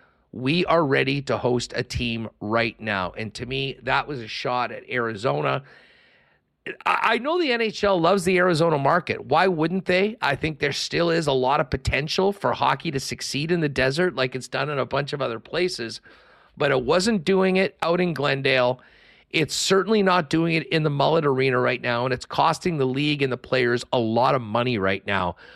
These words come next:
Are you sort of with me that this is a power play on the Coyotes? And I would bet right now that the Coyotes will be in Utah next year.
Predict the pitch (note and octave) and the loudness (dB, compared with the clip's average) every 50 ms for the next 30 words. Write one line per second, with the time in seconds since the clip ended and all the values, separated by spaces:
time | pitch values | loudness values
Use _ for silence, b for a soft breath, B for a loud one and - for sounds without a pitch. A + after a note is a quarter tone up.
0 | B B B B B - - D3 D#3 F3 G#3 A3+ G#3 - B3+ A#3+ A#3+ A3 F#3+ F3 | B B B B B -2 0 2 2 2 2 2 2 2 2 4 4 4 2 2
1 | F#3+ F#3+ F#3 - G3 G3+ G3 F#3+ D3+ D3 C3 - - D#3+ E3 - - E3+ D3+ C#3 | 0 0 -2 -2 0 0 0 2 2 0 0 0 0 -2 -2 -2 -2 -2 -2 -2
2 | - - D#3 D#3 D#3+ E3+ F3 D#3 - - F3 D#3+ D#3 D#3+ D#3 D3 - - D3+ D3 | -2 -2 0 2 2 2 2 0 0 0 2 2 2 0 0 -4 -2 0 0 2
3 | D3 C#3 D3 D3 D3 D3+ D3+ C#3 C3+ C#3+ B2 - B B B B B B - E3+ | 2 2 2 2 2 0 0 0 0 -2 -2 -4 B B B B B B -2 0
4 | G#3+ C4+ C4 F#3 C3+ - F3 F#3 F3+ - - D#3+ D#3+ D#3 C#3 - D3 D3 C#3 A#2+ | 2 2 2 0 0 0 0 0 0 0 -2 -2 -2 -2 -4 -4 -4 -2 -2 -2
5 | A2 A2 G#2+ - A#2+ - - C3+ C3+ C3+ C#3 E3 D#3+ D#3 A#2 G#2+ A2+ B2+ D3 D3+ | -4 -8 -10 -10 -10 -4 0 0 2 2 2 2 0 -2 -4 -4 -2 0 0 0
6 | C3+ B2+ C3+ C3+ A#2 G#2+ G#2+ B2 C3 C3 - C#3 B2+ A#2 A2+ A#2+ A#2+ A#2 - - | 0 0 -2 -2 -4 -2 -2 -2 -2 0 0 0 0 2 0 0 -2 -2 -4 -8
7 | - A#2+ B2 C3+ E3 F#3 G3 | -4 -2 0 2 2 0 -2